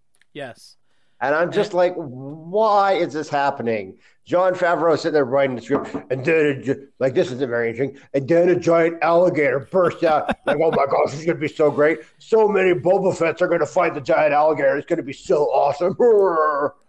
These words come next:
Speaker 1: One,
Speaker 2: That's
Speaker 1: one
Speaker 2: what,
Speaker 1: gets,
Speaker 2: I,
Speaker 1: one gets
Speaker 2: I don't know
Speaker 1: crunched
Speaker 2: how
Speaker 1: up.
Speaker 2: Jon Favreau talks,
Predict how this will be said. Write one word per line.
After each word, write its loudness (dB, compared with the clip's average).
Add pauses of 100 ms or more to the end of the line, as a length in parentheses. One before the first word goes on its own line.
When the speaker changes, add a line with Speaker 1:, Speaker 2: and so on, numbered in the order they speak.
(160)
Speaker 1:
One, 0
Speaker 2:
That's 2
Speaker 1:
one 2
Speaker 2:
what, 0
Speaker 1:
gets, -2
Speaker 2:
I, -4
Speaker 1:
one 0
gets 0
Speaker 2:
I 0
don't 2
know 2
Speaker 1:
crunched 0
Speaker 2:
how 2
Speaker 1:
up. -2
Speaker 2:
Jon -8
Favreau -8
talks, -10